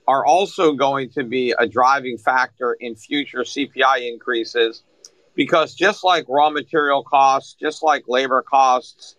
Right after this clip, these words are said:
uh, businesses have debt. That debt needs to be serviced. The interest costs are going up. Uh, that's gonna have to be passed on.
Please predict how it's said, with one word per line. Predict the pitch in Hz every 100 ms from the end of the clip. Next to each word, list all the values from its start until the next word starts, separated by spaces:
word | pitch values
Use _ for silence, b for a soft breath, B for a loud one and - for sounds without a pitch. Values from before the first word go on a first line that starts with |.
| _ _ _ _ -
uh, | 120 120 - _ _ -
businesses | 110 165 175 165 151 151 127 107
have | 127 98
debt. | 131 151 151 _ _ _ _ -
That | 123 107
debt | 151 -
needs | 139 131 -
to | 113
be | 107
serviced. | - 165 156 156 147 - _ _ _ _ -
The | 113
interest | 151 156 151 156 - -
costs | - 143 143 - -
are | 123
going | 104 127 123 -
up. | 139 156 - _ _ _ _ -
Uh, | 110 107
that's | 135 143
gonna | - 147
have | 139 143
to | 135
be | 131
passed | 123 135 135 135 127
on. | 127 131 127